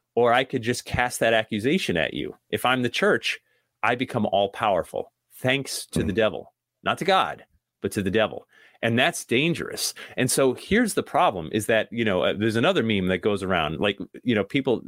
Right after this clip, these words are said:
Speaker 1: think about the witches. How about the, the people that did that to them, that hanged them and pressed them to death and stoned them and, and, and tortured them, right? Because they were told these people are in league with the devil. And how do you prove it?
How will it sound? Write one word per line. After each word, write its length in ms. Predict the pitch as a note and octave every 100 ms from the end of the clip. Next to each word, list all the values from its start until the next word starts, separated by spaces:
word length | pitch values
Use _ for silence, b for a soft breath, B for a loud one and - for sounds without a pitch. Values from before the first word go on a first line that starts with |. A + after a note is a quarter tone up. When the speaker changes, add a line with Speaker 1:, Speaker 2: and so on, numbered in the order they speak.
| - - _ _
Speaker 1:
think 260 | - C#3+ C3
about 220 | A#2 -
the 80 | A2
witches. 320 | E3 A2+ F#2+
How 120 | A#2
about 200 | D#3+ F#3
the, 140 | G#2 -
the 100 | F#2+
people 340 | - C#3+ C3 G2
that 200 | F#2+ - _ _ F#2 F#2+
did 200 | A2+ F3+
that 200 | A#3 -
to 120 | F#2
them, 200 | D#2+ - F#2
that 200 | G2+ -
hanged 360 | C3+ F3+ E3
them 160 | G#2 E2+
and 140 | D#2+
pressed 320 | - D#3 -
them 120 | - G#2+
to 100 | G2+
death 260 | F2 D#2+
and 120 | - -
stoned 460 | - B2+ E3 E3+
them 160 | F2 D#2
and, 160 | D#2 B B B B -
and, 160 | A2+
and 200 | G#2+ G#2
tortured 520 | G2+ - A3 - F#2 -
them, 260 | B1+ - - _ -
right? 260 | G#2 D3+ - G2+
Because 360 | A2+ B2 A2+
they 100 | G#2+
were 140 | G#2 G#2
told 460 | - G2+ G2 B2+
these 240 | G#2 F#2+ -
people 300 | - G#2 G#2
are 100 | G2+
in 100 | F#2+
league 180 | F#2+ F#2
with 120 | F2+
the 60 | F#2
devil. 300 | C3 A#2+ E2+
And 100 | F2
how 160 | A#2+
do 80 | D#3
you 100 | E3
prove 440 | - - F#3+ C#4 B3
it? 200 | -